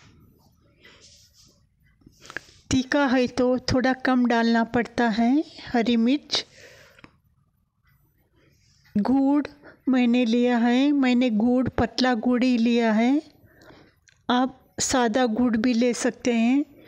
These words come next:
थोड़ा गुड़ ज़्यादा डालना पड़ता है। धनिया के पत्ते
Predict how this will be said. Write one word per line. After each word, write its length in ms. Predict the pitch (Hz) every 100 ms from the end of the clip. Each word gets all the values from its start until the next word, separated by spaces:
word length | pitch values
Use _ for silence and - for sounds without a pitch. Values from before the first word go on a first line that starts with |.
| - - _ -
थोड़ा 260 | 254 247 240 214 - _ 214
गुड़ 340 | 240 269 277 - _ -
ज़्यादा 480 | 208 254 226 220 247
डालना 380 | 240 226 226 226
पड़ता 420 | 240 226 - 233
है। 340 | 196 220 262 302 - _ _ _ _ _ _ _ - - _ _ _ _ _ _ - - _ _ _ _ _ _ _ _ _ _ _ -
धनिया 520 | 226 220 233 240 254
के 160 | 247 262
पत्ते 760 | 254 247 - 247 247 262 285